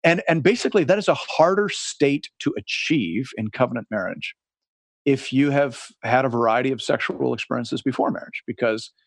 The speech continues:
each one of those sexual experiences obviously didn't result in marriage. So there was, there was some rejection there. There was some dissolution.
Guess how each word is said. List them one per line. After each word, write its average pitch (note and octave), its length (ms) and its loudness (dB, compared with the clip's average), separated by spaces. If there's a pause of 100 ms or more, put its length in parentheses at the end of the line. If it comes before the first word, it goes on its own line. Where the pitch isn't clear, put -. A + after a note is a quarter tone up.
(440)
each D3+ 200 2
one D3+ 140 4
of C3+ 40 -2
those C3 300 0 (260)
sexual C#3+ 360 0
experiences C3 840 -4 (420)
obviously B2+ 460 2 (340)
didn't A2+ 220 -2
result G#2+ 500 0
in B2+ 220 -2
marriage. C3+ 300 0
So - 80 -2
there A2 100 -2
was, - 240 -8
there A2 80 -2
was G#2 100 -6
some - 140 -6
rejection - 500 -4
there. - 180 -4
There - 120 -4
was - 120 -10
some A2 140 -8
dissolution. G2 720 -8